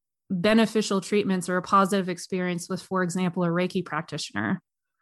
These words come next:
and there are things that I can glean from receiving that kind of, of treatment where, you know, say I have a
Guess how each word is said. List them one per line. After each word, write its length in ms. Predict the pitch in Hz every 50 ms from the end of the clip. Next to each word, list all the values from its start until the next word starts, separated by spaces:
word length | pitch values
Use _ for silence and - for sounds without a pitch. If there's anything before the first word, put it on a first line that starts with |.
| _ _ _ _ _ _ _ _ -
and 120 | 202 208
there 160 | 214 208 202
are 60 | 202 180
things 400 | 185 - 226 220 220 214 202 214
that 100 | 202 196
I 100 | 190 185
can 220 | - - 196 190
glean 460 | 180 180 180 196 208 208 208 202 190
from 640 | 165 - - - 185 180 180 180 175 170 170 175 196 -
receiving 560 | 196 196 196 - - 214 220 208 202 196 190
that 220 | 185 175 - -
kind 320 | - - 208 196 190 185 190
of, 140 | 175 165 - - -
of 160 | - 180 170
treatment 580 | - - - 220 233 240 - 196 180 175 - -
where, 420 | 180 185 180 175 175 175 175 185 208
you 100 | 233 220
know, 120 | 208 185 185
say 220 | - - 202 196
I 40 | 196
have 200 | 185 202 202 175
a 160 | 180 180 170